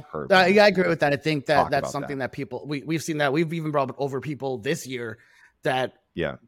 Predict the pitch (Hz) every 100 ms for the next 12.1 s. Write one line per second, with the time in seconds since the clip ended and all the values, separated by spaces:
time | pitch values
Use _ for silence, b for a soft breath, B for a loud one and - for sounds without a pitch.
0 | - 147 156 123 95 - 208 - 160 147
1 | 175 180 165 165 170 208 226 180 147 151
2 | 151 190 170 165 175 175 135 127 185 165
3 | 143 131 147 131 127 151 143 139 113 135
4 | 175 143 135 135 b b b b - 170
5 | 151 143 135 147 160 196 160 170 226 160
6 | 143 - _ - 151 156 - 185 190 175
7 | 165 175 170 160 156 156 156 123 170 147
8 | - 110 104 - _ _ _ 147 147 143
9 | 143 135 - 165 156 135 156 - 147 143
10 | 160 143 139 147 151 151 147 139 139 131
11 | 135 185 - 139 135 131 107 160 139 139
12 | -